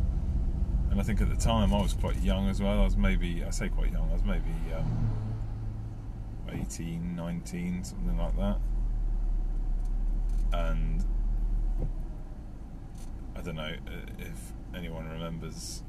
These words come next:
uh, or is that age, um, yeah, maybe it's quite common to sort of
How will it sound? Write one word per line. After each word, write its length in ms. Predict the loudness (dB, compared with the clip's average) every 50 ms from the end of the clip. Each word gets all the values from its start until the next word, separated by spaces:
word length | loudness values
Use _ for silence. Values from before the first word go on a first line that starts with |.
| -10 -10
uh, 320 | -10 -8 -8 -8 -6 -6
or 160 | -6 -4 -2 -2
is 480 | -2 -2 -2 -4 -6 -8 -10 -10 -10 -10 -12 -12 -12 -12 -12 -12 -12 -12 -12 -12 -12 -10 -8 -4
that 180 | -4 -4 -4
age, 520 | -4 -4 -6 -6 -6 -8 -8 -8 -10 -10 -10 -12 -12 -12 -12 -12 -12 -12 -12 -12 -12 -12 -12 -12 -12 -10 -10 -10 -10 -10 -12 -12 -12 -12 -12 -12 -12 -12
um, 520 | -10 -8 -6 -6 -6 -6 -6 -8 -8 -10 -10 -12 -12 -14 -14 -12 -12 -12 -12 -12 -12 -12 -12 -10 -10 -12 -12 -12 -12 -12 -12 -12 -12 -12
yeah, 80 | -12 -10 -8
maybe 180 | -8 -8 -8
it's 100 | -8 -10
quite 280 | -10 -10 -10 -10 -10 -10
common 420 | -8 -8 -6 -6 -6 -8 -8 -10 -10
to 140 | -10 -10 -8
sort 220 | -8 -10 -10 -8
of 160 | -8 -10 -10